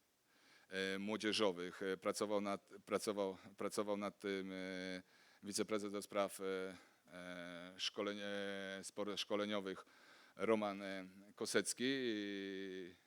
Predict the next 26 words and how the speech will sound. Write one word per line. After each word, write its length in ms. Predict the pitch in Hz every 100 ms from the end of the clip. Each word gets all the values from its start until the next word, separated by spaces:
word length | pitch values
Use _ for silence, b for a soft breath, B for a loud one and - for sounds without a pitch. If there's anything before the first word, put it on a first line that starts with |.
| -
e, 460 | 90 90 85 85 87
po 400 | - 107 107 98 92 -
przygotowaniu 540 | - 101 104 110 110
modelu, 440 | 107 107 113 107 95
który 220 | 110 107
był 180 | 110 104
konsultowany 880 | - 104 - 98 101 101 123 117
z 40 | 98
różnymi, 560 | 95 98 110 107 98 B B B B
że 120 | - -
tak 140 | 98
powiem, 320 | 113 110 104
e, 720 | 101 101 98 98 98 95 95 95
kolegami, 480 | 104 101 101 120 104
przyjaciółmi, 680 | - 98 - 127 113 107
prezesami 800 | 92 98 95 95 117 123 113 104 107 90 92 98 104
i 140 | 104
ze 140 | 101 101
Stefanem 420 | - 104 113 110
Majewskim, 480 | 104 107 - 135 139 B B B B B B
e, 80 | 92
przedstawili 880 | - 113 110 110 110 107 104 101 98 B B B B -
ten, 240 | 107 104
e, 960 | 101 98 98 95 95 95 92 92 92 90
swój 280 | - - 104
program 460 | - 113 101 95